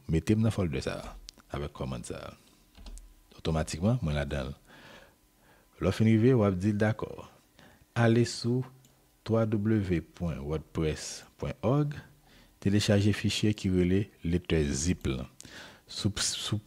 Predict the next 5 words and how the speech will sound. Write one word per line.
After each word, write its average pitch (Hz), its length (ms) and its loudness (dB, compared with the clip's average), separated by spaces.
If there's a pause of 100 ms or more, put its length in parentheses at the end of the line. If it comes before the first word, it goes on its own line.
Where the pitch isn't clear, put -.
(100)
sous 117 220 2
WordPress, 120 880 4
fichier 110 880 4 (880)
qui 104 180 8
relève 92 520 8